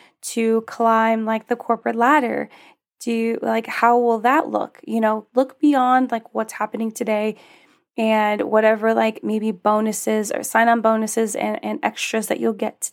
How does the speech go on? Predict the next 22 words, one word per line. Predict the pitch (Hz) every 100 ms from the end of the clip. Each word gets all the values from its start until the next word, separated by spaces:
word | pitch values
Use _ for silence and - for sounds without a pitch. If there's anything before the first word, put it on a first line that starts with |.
| -
today, | 320 320 262 254 - - - -
those | 285 285
are |
gonna | 294 302
be | 277 262
really | 226 247 233
nice | 220 214 277 269
for | - 220
whatever | 220 226 208
you | 214 208
need | 208 220 220
them | 262 269
for | 285 254
right | 208 - -
now. | - 101 101 320 - - - _ _
But | - 226 220 220 - - _
is | - 220
that | 226 233 -
really | 226 226 226
going | 226 214 214 208
to, | - 220 214 214 214 _ _ _ _ _ -
um, | 113 110 107 101 101 101